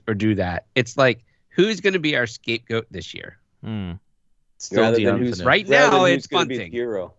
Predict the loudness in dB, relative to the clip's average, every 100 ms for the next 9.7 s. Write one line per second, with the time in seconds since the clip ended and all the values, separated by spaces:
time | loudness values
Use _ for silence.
0 | -14 -8 -8 -10 _ _ _ _ _ _
1 | -8 -6 -4 -4 -6 _ _ _ _ -2
2 | 0 2 4 2 0 -2 -2 2 2 2
3 | 0 -2 0 0 0 -4 -4 -4 -4 -2
4 | -4 -2 -2 -2 -4 -8 -8 -10 -6 -4
5 | -2 -2 0 -2 -2 -4 -4 -4 -4 -4
6 | 0 0 0 2 2 2 0 -8 -6 -2
7 | 0 0 0 0 0 0 -2 -2 _ _
8 | _ _ _ _ -20 -20 _ -10 -6 0
9 | 2 2 0 2 4 4 4